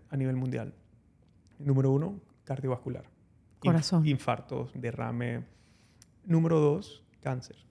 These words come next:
Speaker 1: Todo tipo de cáncer. Número tres, tenemos las demencias, que puede ser demencia senil, puede ser Alzheimer, puede ser Parkinson. Y número cuatro, tenemos diabetes o complicaciones metabólicas.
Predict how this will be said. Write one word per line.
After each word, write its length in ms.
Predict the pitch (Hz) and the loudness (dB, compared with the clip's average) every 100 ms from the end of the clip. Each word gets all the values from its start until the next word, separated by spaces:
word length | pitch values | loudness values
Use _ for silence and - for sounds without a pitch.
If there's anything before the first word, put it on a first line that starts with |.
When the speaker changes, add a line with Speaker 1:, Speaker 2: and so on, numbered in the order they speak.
| _ _ | _ _
Speaker 1:
Todo 180 | - 127 | -4 -4
tipo 200 | 131 135 | -4 -8
de 60 | - | -8
cáncer. 360 | - - - _ _ _ _ _ _ _ | -10 -12 -20 _ _ _ _ _ _ _
Número 300 | 143 139 135 | 4 6 4
tres, 280 | 139 156 - | 2 0 -2
tenemos 260 | 143 135 143 | -4 0 0
las 180 | 127 - | -2 -6
demencias, 560 | 131 117 - - _ - | -4 -4 -6 -16 _ -20
que 80 | |
puede 200 | - 123 | -10 -10
ser 200 | 123 127 | -6 -8
demencia 340 | 127 120 123 120 | -6 -6 -6 -8
senil, 440 | - 127 147 143 | -8 -4 -4 -4
puede 180 | - 127 | -10 -16
ser 180 | - - | -16 -14
Alzheimer, 480 | - 135 139 139 131 | -6 -4 -4 -6 -10
puede 160 | 120 | -16
ser 160 | - - | -20 -6
Parkinson. 640 | 131 135 143 139 147 165 - _ _ _ _ _ _ _ - | -4 -4 -6 -6 -6 -6 -12 _ _ _ _ _ _ _ -2
Y 100 | 165 | 0
número 240 | 190 190 | 2 0
cuatro, 340 | 175 151 156 160 | 0 0 -2 -4
tenemos 320 | 143 135 139 | -4 -2 -2
diabetes 580 | 131 127 127 143 156 - | -2 -2 -2 -4 -6 -8
o 80 | |
complicaciones 520 | 135 131 - 123 127 131 | -8 -8 -12 -10 -8 -6
metabólicas. 500 | 131 120 - _ | -8 -12 -16 _